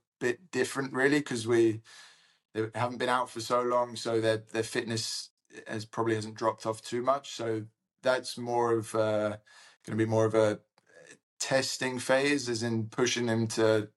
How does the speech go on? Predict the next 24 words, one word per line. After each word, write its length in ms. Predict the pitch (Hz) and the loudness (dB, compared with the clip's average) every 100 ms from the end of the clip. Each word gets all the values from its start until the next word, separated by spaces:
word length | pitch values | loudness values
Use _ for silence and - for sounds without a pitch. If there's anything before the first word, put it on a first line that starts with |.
| - | -10
so 220 | - 113 | -2 0
we 100 | 117 | 2
know 240 | 120 123 | 4 2
that 140 | 117 107 | 2 0
they're 140 | 113 | 0
confident 580 | 113 123 117 113 113 104 | 0 -2 -2 -4 -4 0
doing 320 | 117 117 110 | 4 4 4
the, 320 | 104 104 101 101 _ _ | 2 0 -2 -6 _ _
the 100 | - | -12
things 280 | 113 117 113 | 0 2 2
that 100 | 110 | 2
they're 100 | 107 | 2
gonna 180 | 113 110 | 2 2
have 180 | 107 104 | 0 -2
to 80 | |
do 120 | 107 104 | -4 -4
in 100 | 104 | -4
training, 360 | - 107 113 | -4 -4 -4
whether 220 | 110 107 | -2 0
it's 260 | 104 - - - _ _ | 0 -4 -10 -14 _ _
a 80 | 113 | -2
max 320 | 117 107 - | 0 0 -2
sprint 480 | - 127 127 123 117 | -6 -2 0 0 -4
or 380 | 110 110 107 98 | 0 2 2 -4